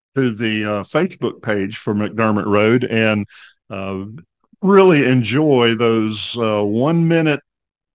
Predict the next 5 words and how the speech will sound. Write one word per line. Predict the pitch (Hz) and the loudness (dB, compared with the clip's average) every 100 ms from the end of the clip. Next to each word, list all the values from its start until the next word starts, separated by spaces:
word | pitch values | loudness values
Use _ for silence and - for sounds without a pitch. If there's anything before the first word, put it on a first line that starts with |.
| _ _ - | _ _ -6
sections | 143 - - 117 104 92 | -6 -4 -4 -4 -4 -6
from, | - 120 110 107 104 - - | -6 -2 0 0 -2 -6 -6
from | 113 | -2
your, | 113 117 110 107 | 0 0 0 -2
uh, | 104 | -4